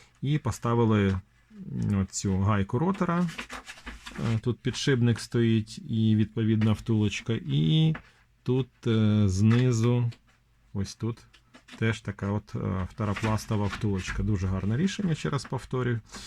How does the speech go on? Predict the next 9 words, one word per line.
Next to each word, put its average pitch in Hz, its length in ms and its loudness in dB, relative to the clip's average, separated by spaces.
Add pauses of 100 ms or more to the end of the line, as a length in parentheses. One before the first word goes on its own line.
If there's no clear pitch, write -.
(260)
Облегшує 110 760 0
хід. 196 380 -4 (560)
Ресурс 120 640 0
у 127 100 0
катушки 113 680 0
за 104 160 2
рахунок 110 480 0
того, 98 340 2
що 98 420 0